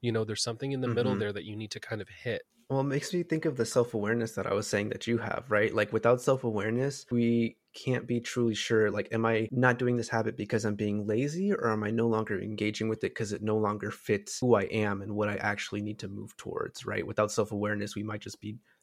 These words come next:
Speaker 2: not doing something 'cause we're lazy and saying, like, "Oh, no," it's like, "I, I just, it doesn't feel right anymore," right? But, like, are you actually avoiding it because that's true, or are you avoiding it because you're just lazy? Like,
Speaker 1: Mm-hmm.
Speaker 2: having that self-awareness on top of that self-compassion, I think, is really important
Speaker 1: Yeah.
Speaker 2: to understand why or why not a habit works or doesn't work for you anymore.
Speaker 1: Right.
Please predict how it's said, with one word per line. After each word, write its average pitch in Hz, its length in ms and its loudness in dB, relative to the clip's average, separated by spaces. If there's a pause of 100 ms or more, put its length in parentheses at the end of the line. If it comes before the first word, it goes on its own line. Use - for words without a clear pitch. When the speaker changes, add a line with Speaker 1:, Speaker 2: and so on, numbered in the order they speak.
(120)
Speaker 2:
not 101 220 -2
doing 104 200 0
something 104 340 -2
'cause 101 160 -2
we're 104 100 -4
lazy 98 400 -2
and 101 100 -4
saying, 101 220 -4
like, 107 180 -6
"Oh, 120 160 2
no," 113 220 0
it's 107 220 -4
like, 107 180 0
"I, 120 220 2
I - 20 0
just, 123 220 -8 (320)
it 147 60 0
doesn't 160 300 2
feel 123 200 4
right 101 280 0
anymore," 95 440 -10
right? 101 260 0
But, 101 100 2
like, 101 200 0
are 110 100 4
you 113 140 2
actually 123 240 2
avoiding 123 380 2
it 131 120 0
because 113 240 -2
that's 110 260 0
true, 135 420 2
or 147 160 4
are 113 40 4
you 110 140 -2
avoiding 107 300 -2
it - 100 -12
because - 260 -10
you're - 80 -18
just - 180 -18
lazy? - 460 -10
Like, - 240 -16 (100)
Speaker 1:
Mm-hmm. 107 360 -4
Speaker 2:
having 117 240 4
that 113 100 0
self-awareness 110 720 2
on 104 160 -2
top 120 240 2
of 110 60 2
that - 160 -2
self-compassion, - 880 -6
I 110 80 0
think, 107 180 -4
is 101 140 -4
really 101 180 -4
important 104 380 -4
Speaker 1:
Yeah. 113 200 4
Speaker 2:
to - 40 -4
understand 104 580 -6
why 107 300 2
or 104 180 -2
why 110 200 -2
not 107 340 -2
a 110 60 -4
habit 104 500 0
works 107 340 0
or 101 80 2
doesn't 98 300 -4
work 101 180 -4
for - 120 -8
you 101 200 -4
anymore. 104 300 -10
Speaker 1:
Right. 110 320 2